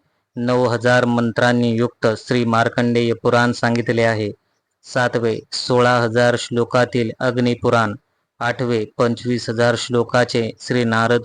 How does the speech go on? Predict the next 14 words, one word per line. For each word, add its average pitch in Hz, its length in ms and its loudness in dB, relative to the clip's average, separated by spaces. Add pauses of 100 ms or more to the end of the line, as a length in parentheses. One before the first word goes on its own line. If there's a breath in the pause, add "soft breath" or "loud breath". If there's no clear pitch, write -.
पुराण. 120 320 2 (1160 loud breath)
नववे, 127 640 6 (120)
दोन 131 420 2
भागात 123 400 4
विभूषित 123 480 2
असे 117 360 4 (100)
श्रीमद 127 440 2
भागवत 120 360 2 (120)
पुराण 120 320 4 (420 loud breath)
अठरा 127 340 2
हजार 123 380 4
श्लोकात 120 460 2 (220)
वर्णिले 123 640 4
आहे. 113 280 2